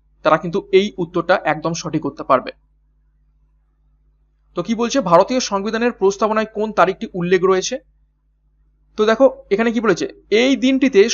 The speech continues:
সংবিধান গৃহীত হয়েছিল। তো প্রথম ক্লাস থেকে করেছিলাম কোন দিনটিতে সংবিধান গৃহীত হয়েছিল, তো সঠিক উত্তর হবে অপশন এ, ছাব্বিশে নভেম্বর উনিশশো ঊনপঞ্চাশ সালে সংবিধান গৃহীত হয়েছিল। এবং অপশন সিতে যেটা হয়েছে এটা হচ্ছে কার্যকর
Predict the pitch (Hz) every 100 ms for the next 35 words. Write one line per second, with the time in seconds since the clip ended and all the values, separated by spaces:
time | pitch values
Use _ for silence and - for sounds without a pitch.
0 | - 196 202 226 233 180 165 180 214 196
1 | 165 143 - - - _ _ 170 165 196
2 | 226 294 269 254 - 233 220 208 220 220
3 | 220 208 202 208 185 190 - 170 156 170
4 | 160 131 151 156 185 196 185 185 202 214
5 | - _ _ _ 151 - 170 214 214 220
6 | 214 226 226 120 - - 170 - 196 196
7 | 196 - _ - 160 175 196 - 180 160
8 | 185 175 185 185 190 196 208 - 240 262
9 | - _ 208 240 277 170 - 151 - 156
10 | 247 _ _ - - 175 165 151 170 151
11 | 165 175 156 143 135 - - - _ _
12 | _ _ - 190 233 226 - - 208 -
13 | 208 208 208 214 208 208 262 185 180 175
14 | - 302 - _ _ _ - 175 180 185
15 | 202